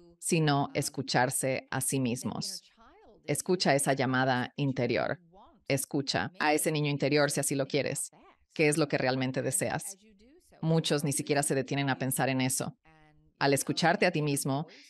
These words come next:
y a tu propia voz interior, tu guía interna, escucha lo que los demás tienen que decir, mantén la mente abierta, porque descubrirás que al final del día, la mayoría quiere exactamente lo mismo. Solo creen que hay diferentes formas de lograrlo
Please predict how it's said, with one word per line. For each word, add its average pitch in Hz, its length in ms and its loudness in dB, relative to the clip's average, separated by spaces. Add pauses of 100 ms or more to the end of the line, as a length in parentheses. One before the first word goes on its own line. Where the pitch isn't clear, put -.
y 156 80 2
a 135 100 2
tu 147 120 0
propia 151 320 2
voz 139 200 2
interior, 131 440 0
tu 143 140 -4
guía 143 260 2
interna, 131 640 0
escucha - 360 -2
lo 143 120 4
que - 80 0
los 139 160 2
demás 131 280 -2
tienen 139 200 -2
que 131 120 -2
decir, 139 400 -2 (420)
mantén 147 400 2
la 143 80 2
mente 143 320 0
abierta, 127 480 -2 (500)
porque 135 380 -2
descubrirás 135 800 0 (840)
que 165 100 2
al 147 100 4
final 156 280 2
del 160 180 4
día, 151 360 4 (320)
la 151 100 0
mayoría 147 460 2
quiere 147 240 2
exactamente 135 720 0
lo 127 100 0
mismo. 123 480 -4 (600)
Solo 175 320 4
creen 175 400 2
que 165 140 -2
hay 147 100 2
diferentes 147 520 -2
formas 143 340 -2
de 135 80 -2
lograrlo 131 540 0